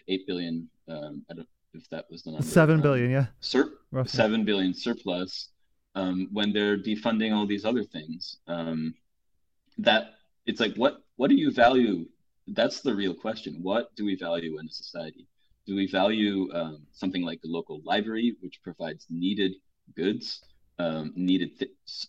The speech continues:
Speaker 1: services to people, a place for people to hang out, um, a place for people to access the knowledge that they need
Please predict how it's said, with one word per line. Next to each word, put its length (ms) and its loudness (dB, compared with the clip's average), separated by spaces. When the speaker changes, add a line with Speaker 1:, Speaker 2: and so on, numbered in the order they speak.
Speaker 1:
services 720 -2
to 100 -8
people, 420 -4
a 60 -12
place 280 0
for 100 -8
people 200 -10
to 80 -14
hang 260 -10
out, 220 0
um, 300 -6
a 60 -10
place 240 -2
for 120 -12
people 260 -6
to 180 -10
access 360 -10
the 120 -10
knowledge 460 0
that 160 -8
they 100 -6
need 320 0